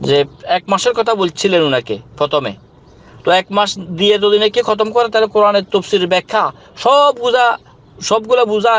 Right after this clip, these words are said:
একেবারে সহজ হবে। আর যদি নাকি শুধু তেলাওয়াতের দিক থেকে নিয়ে আসতে চায় তাইলেও সাত দিন থেকে তার কম না হয়। তারপরেও যদি, যদি আর কেউ বেশি পড়তে চায় সেটা যেন তিন দিনের থেকে কম না হয়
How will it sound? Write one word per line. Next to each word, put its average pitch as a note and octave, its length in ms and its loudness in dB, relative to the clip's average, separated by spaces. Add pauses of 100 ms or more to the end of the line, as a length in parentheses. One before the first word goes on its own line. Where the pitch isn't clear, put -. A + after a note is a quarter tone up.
একেবারে F3 360 0
সহজ D#3 280 -2
হবে। A#2+ 180 0 (1400)
আর B3+ 120 2 (1300)
যদি G3 240 2
নাকি B3 240 0
শুধু B3 280 0
তেলাওয়াতের A3+ 480 2
দিক G#3+ 220 -2
থেকে B3 180 -2
নিয়ে B3+ 160 2
আসতে A3+ 240 0 (100)
চায় G#3+ 180 2 (1600)
তাইলেও C4+ 420 2 (120)
সাত A3+ 220 -2
দিন A#3+ 180 0
থেকে A#3 200 0
তার A#3 140 0
কম A3 200 0 (120)
না D#3 80 2
হয়। B2 220 0 (960)
তারপরেও A#3 480 2 (100)
যদি, C4+ 180 -8 (100)
যদি B3+ 140 -2 (100)
আর B3 100 2 (120)
কেউ B3 140 4
বেশি A3 220 0 (100)
পড়তে B3 220 0
চায় A#3+ 180 -2
সেটা A3 160 2
যেন B3 140 4
তিন A#3+ 220 -2
দিনের G#3 240 0 (300)
থেকে A3 160 2
কম G3+ 200 0 (100)
না B2 80 2
হয় G#2 180 -4